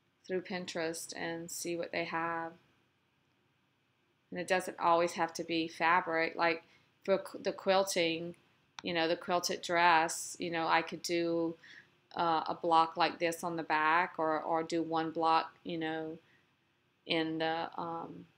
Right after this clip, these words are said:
dress part, you know, things like that. So you just gotta be open. Look at these. Look how bright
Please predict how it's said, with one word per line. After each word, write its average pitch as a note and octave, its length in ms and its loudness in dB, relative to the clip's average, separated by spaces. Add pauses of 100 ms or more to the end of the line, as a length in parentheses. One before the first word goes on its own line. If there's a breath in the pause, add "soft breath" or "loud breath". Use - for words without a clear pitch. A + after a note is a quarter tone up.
(120)
dress F3 240 2
part, A#3 560 0
you A3+ 120 -4
know, A3+ 220 -6
things B3 240 -4
like B3 160 -4
that. B3 440 0
So F3+ 320 -2
you F#3 120 -2
just A3 240 -8
gotta A3 200 2
be A3+ 200 -2
open. G#3 480 -2
Look G3+ 160 -4
at - 140 -6
these. G#3 480 -2
Look F#3+ 140 -12
how G3 140 -4
bright F3+ 500 2